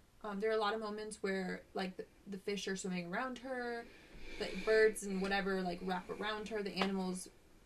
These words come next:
come near her. So they had, have not confirmed who her father is in the movie, but we did make a guess yesterday. As a group,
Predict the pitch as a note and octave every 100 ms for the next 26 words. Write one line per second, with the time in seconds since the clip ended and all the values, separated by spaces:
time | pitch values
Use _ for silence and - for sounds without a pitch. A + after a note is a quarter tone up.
0 | F#3+ F3+ - F3+ F3 F#3+ F#3+ G#3 G3 F#3+
1 | - - - - - - - A3 G3+ -
2 | - - A3 A3+ A3 G#3 F#3+ C4+ C#4+ D#4+
3 | - A#3 G3+ F#3 F#3 F#3+ G#3 F#3+ F#3 -
4 | - - F#3 A3 A#3+ - - - - -
5 | - - - - A#3 A#3+ B3 B3 C4 C4
6 | - - - - - - G#3+ A3 A3 G3
7 | B3 C4 B3+ A3 G#3 - G3+ F3+ F#3 -
8 | G3+ - - - - - - - - -
9 | - - - G#3 G#3 G3 A#3+ C4+